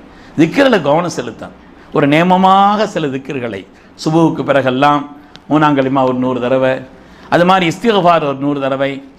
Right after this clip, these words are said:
ஸலவாத் ஒரு நூ-, பழக்கமா வச்சுக்கிறணும். ஏதாவது அமல்களை நடக்கிற அந்த நேரங்களை எல்லாம் லா ஹவ்ல வலா குவத்த இல்லா பில்லா, அதிகமா சும்மா போறதுக்கு வாயை அசைச்சு நம்ம ஓதிட்டு போறதுல என்ன இருக்குது? லா ஹவ்ல வலா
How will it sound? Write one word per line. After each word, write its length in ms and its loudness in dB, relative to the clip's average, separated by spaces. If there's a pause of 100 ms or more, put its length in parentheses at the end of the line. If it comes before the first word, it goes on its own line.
ஸலவாத் 420 2
ஒரு 240 -4
நூ-, 140 -10
பழக்கமா 400 0
வச்சுக்கிறணும். 460 -8
ஏதாவது 460 0
அமல்களை 480 -6 (680)
நடக்கிற 380 2
அந்த 200 0
நேரங்களை 380 2
எல்லாம் 300 0
லா 240 2
ஹவ்ல 200 -2
வலா 300 2
குவத்த 280 -4
இல்லா 340 -2
பில்லா, 200 -8
அதிகமா 440 -4
சும்மா 400 0
போறதுக்கு 840 -2 (140)
வாயை 340 4
அசைச்சு 200 -2
நம்ம 400 2
ஓதிட்டு 160 0
போறதுல 280 2
என்ன 220 0
இருக்குது? 280 -10 (800)
லா 320 4
ஹவ்ல 220 4
வலா 280 4